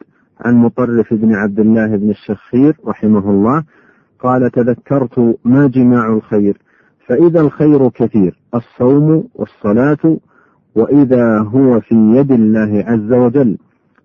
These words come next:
وإذا أنت لا تقدر على ما في يد الله عز وجل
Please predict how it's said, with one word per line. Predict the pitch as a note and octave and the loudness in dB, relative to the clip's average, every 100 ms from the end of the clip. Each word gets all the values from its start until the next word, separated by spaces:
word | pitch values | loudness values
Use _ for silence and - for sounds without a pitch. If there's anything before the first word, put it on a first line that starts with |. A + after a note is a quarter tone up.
| - | -2
وإذا | C#3 F#3 D#3+ C#3+ D#3 | 2 2 2 -2 0
أنت | D3 A#2 A#2 A2+ G2+ _ _ _ - | 0 0 -2 -4 -6 _ _ _ -4
لا | B2+ F3+ | -2 -2
تقدر | D#3+ E3+ - A#2+ A#2 G#2+ | -2 -4 -4 0 2 0
على | G#2+ B2 A#2+ | 0 -2 2
ما | A#2 A#2 A2 | 2 2 0
في | - | 0
يد | A2+ A2+ C#3+ D3+ | 2 4 4 2
الله | C#3+ C3 B2 A#2+ | 2 0 -2 -4
عز | G#2+ A#2 G#2+ | -4 -4 0
وجل | A2 G#2 B2+ C#3+ | 0 2 2 0